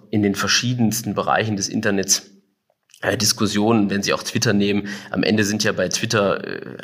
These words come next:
ja, höchstens zehn Prozent der Bevölkerung, äh, online und das auch nicht jeden Tag. Und da sehen Sie also, wenn Sie da irgendwas äußern, äh, in, in einer Reihe von Tweets, das geht dann letztlich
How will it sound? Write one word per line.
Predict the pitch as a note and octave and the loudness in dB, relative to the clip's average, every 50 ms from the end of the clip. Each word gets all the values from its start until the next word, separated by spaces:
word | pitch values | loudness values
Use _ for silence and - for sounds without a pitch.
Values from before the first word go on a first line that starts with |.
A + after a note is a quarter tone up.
| - - | -6 -4
ja, | D2 - - - - - | -2 -2 -2 -6 -10 -8
höchstens | - A2 G#2+ G2+ - - - - - - | -2 0 2 2 2 2 2 2 4 4
zehn | G#2+ G2+ G2 | 4 4 2
Prozent | - G#2 G2+ - - G#2+ A2 A2 G#2 - - - - | 0 -2 -2 0 2 4 4 4 2 2 -2 -2 -2
der | F#2+ F2+ | -4 -4
Bevölkerung, | F2+ F2+ - - G2+ G#2 G2+ - G2+ G2 F#2 F#2+ - - - | -4 -4 -4 -4 -4 -4 -4 -6 -6 -4 -4 -4 -6 -8 -4
äh, | - | -4
online | F2 - - G#2+ A2+ G#2+ G2+ G2 G#2 A2 A#2+ B2 - - - - - - - | -2 0 2 4 4 4 4 4 4 2 0 0 -4 -10 -14 -14 -14 -16 -12
und | - - - - - - G#2 | -8 -8 -6 -6 -4 -2 0
das | - - | 2 2
auch | - - F#2 G2+ | 2 2 2 2
nicht | G#2 F#2+ - | 2 2 2
jeden | G#2 G#2 G2 G2+ | 0 0 0 0
Tag. | G2 - F#2+ F2 G2 A2 A2+ - | 0 0 2 4 4 4 4 2
Und | F#2+ F#2 | 0 -2
da | F#2 | -2
sehen | G2 G2+ G2+ G2+ | -2 -2 -2 0
Sie | G2 F#2+ | 0 -2
also, | F#2 F#2+ F#2 | -2 -2 -4
wenn | F#2+ G2 | -4 -4
Sie | G2 F#2+ F2 | -4 -2 2
da | F2+ F2+ | 2 2
irgendwas | E2 E2 G2 G2+ G#2 F#2+ F#2+ F#2 - - | 2 2 0 0 0 -2 -2 -4 -4 -4
äußern, | - F#2+ G2 A2 G#2+ G#2 G2+ G2 - - - - - - - _ - - | -4 -2 0 2 2 0 0 -2 -6 -10 -18 -18 -20 -20 -20 _ -8 -4
äh, | E2+ E2+ D#2 - - F2+ | -2 0 0 0 0 -2
in, | - - | -2 -2
in | - F#2+ | -2 -2
einer | - - F2 F#2 | -2 0 0 0
Reihe | F2 E2 F2 F#2+ A#2 A2+ G#2+ | 0 2 2 4 4 4 4
von | - - G2 F2 | 2 0 -2 -2
Tweets, | - - - A2+ B2 B2 A#2+ - - - - - - - - - - | -2 -2 0 2 2 4 4 4 4 4 0 -6 -18 -20 -20 -20 -12
das | - - - - | -4 -2 0 2
geht | - A2+ A2+ A2 | 2 2 4 4
dann | A#2 G2 G2 | 4 2 2
letztlich | D#2+ G2+ G#2 - - - - G2+ - - - - - | 2 0 0 0 0 0 0 -2 -2 -2 -4 -6 -12